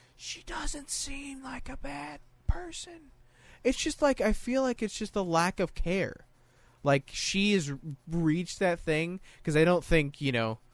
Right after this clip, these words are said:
like, her whole situation, like, she doesn't necessarily need it, need the job. So, it's kinda like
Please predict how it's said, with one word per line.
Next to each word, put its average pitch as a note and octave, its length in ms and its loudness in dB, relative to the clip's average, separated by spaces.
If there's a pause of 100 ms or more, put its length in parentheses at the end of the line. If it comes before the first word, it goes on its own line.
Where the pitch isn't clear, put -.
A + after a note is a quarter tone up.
(440)
like, C#3 360 4 (120)
her D3+ 380 2
whole D#3 260 2
situation, D3 720 -2
like, B2 140 -4
she - 120 -6
doesn't C#3+ 200 -2
necessarily B2+ 640 -2
need A2+ 400 -4
it, F3 320 -6 (1000)
need C#3 360 -4
the F3+ 40 -2
job. G#3+ 380 -4 (1080)
So, C#3 680 4 (300)
it's - 140 -6
kinda E3 240 2
like D3+ 320 -2